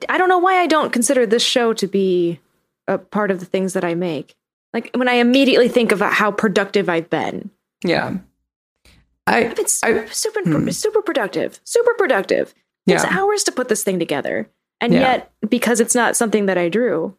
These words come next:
Speaker 2: And you do a ton of work editing it.
Speaker 1: Yeah.
Speaker 2: And you do a great job doing that.
Speaker 1: Oh, thank you.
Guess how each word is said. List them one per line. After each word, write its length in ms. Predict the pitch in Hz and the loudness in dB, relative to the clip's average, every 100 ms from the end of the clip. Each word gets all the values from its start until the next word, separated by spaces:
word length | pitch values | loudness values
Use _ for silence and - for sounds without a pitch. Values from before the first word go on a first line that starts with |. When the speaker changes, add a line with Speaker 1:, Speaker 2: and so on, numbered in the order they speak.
| _ - | _ 0
Speaker 2:
And 200 | 196 190 | 4 6
you 180 | 277 | 6
do 200 | 269 233 | 6 6
a 180 | 196 180 | 6 2
ton 400 | - - 285 277 | -4 -6 2 4
of 140 | 269 208 | 4 6
work 460 | 180 175 180 - _ _ - | 6 6 2 -2 _ _ 0
editing 360 | 240 175 165 | 2 4 4
it. 280 | 147 - - _ _ _ _ _ - | 2 -2 -8 _ _ _ _ _ -10
Speaker 1:
Yeah. 420 | 233 262 170 85 185 - | -8 -8 -10 -16 -10 -2
Speaker 2:
And 120 | 185 | 2
you 80 | 180 | 4
do 160 | 180 | 4
a 40 | 180 | 4
great 300 | 185 185 180 | 2 0 2
job 320 | 214 240 190 | 2 2 2
doing 240 | - - - | 0 0 -4
that. 240 | - - _ _ _ _ _ _ - | -6 -10 _ _ _ _ _ _ -14
Speaker 1:
Oh, 100 | 254 | -12
thank 340 | - 277 | -10 -10
you. 60 | - | -12